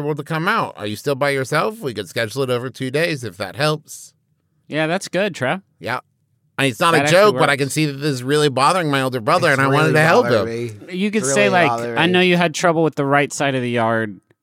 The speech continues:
Speaker 2: but I want you to know that it's basically just like the left side of the yard, but backwards." Does that help?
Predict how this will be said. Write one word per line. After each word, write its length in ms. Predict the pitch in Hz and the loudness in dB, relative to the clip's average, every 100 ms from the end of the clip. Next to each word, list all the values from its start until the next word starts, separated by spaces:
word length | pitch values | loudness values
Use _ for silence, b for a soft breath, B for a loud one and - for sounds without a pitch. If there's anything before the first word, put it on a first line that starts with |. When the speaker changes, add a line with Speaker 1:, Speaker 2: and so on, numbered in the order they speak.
| - | -4
Speaker 2:
but 200 | 127 113 _ _ | -2 -4 _ _
I 80 | 127 | 0
want 200 | 151 147 | 2 2
you 140 | 143 185 | 2 2
to 80 | |
know 160 | 147 135 | 2 2
that 140 | 127 | 2
it's 140 | 120 - | -2 -2
basically 360 | 175 208 156 | -2 -2 -4
just 200 | 123 160 156 | -4 -2 0
like 140 | 135 | -2
the 100 | 127 | -2
left 220 | 143 185 | 0 0
side 200 | - 107 | -2 -4
of 80 | 90 | -4
the 80 | 87 | -6
yard, 320 | 87 82 76 _ | -6 -6 -10 _
but 240 | 113 - | -6 -6
backwards." 680 | 90 147 - 87 71 - - _ _ | -2 0 -2 -8 -18 -18 -20 _ _
Does 140 | 120 123 | -6 0
that 180 | 151 | 0
help? 280 | 180 202 220 | 2 2 2